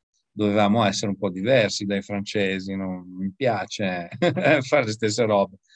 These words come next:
E questo è stato anche installato in un, in una, nel mio frutteto orto geomagnetico, eh, nel bancale numero tre c'è il fertilizzatore tellurico. Il cinque era il testimone, poi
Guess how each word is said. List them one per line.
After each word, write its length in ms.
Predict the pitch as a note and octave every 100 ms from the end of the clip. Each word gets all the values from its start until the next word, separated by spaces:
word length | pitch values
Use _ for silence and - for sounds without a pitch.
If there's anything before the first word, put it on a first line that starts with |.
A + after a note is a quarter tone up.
| - - - -
E 100 | C3+
questo 280 | B2+ C3+ C#3+
è 40 |
stato 320 | - B2+ A#2
anche 220 | A#2+ A2+
installato 680 | A#2+ A2+ C#3+ C3+ G2+ A#2 -
in 100 | A2+
un, 220 | G2+ G2 G2
in 140 | A2
una, 480 | A2 G2+ F#2+ F2+ F2+
nel 160 | F#2+ G#2
mio 480 | G#2 G#2 G2 F#2 - _ _ _ _ _ _
frutteto 600 | - A2 A2+ A2 G2+ G#2+
orto 580 | G2 G2+ G2+ - G#2 F#2+
geomagnetico, 1000 | F#2+ G2+ B2 C#3 F#2+ - A#2 C#3+ E3 -
eh, 160 | G2+ F2+ - - -
nel 280 | G2+ A2+ G2+
bancale 920 | F#2+ G2+ G2 A2 G2+ G2 F#2+ F#2 F#2 F#2+
numero 400 | A2+ G#2 A#2+ D3
tre 400 | G#2+ F#2 G2 - _ _ _
c'è 140 | -
il 80 | G#2
fertilizzatore 840 | G#2+ F#2+ - F#2+ F#2 F#2 F#2+ F2+ F2+
tellurico. 640 | F#2 F2 E2 E2 - G#2+
Il 80 | G#2
cinque 440 | - A#2 G#2 G#2
era 80 | G2
il 80 | G2
testimone, 680 | G#2+ - C#3+ B2 G#2+ A2+ G2+
poi 320 | A2+ G2+ F#2+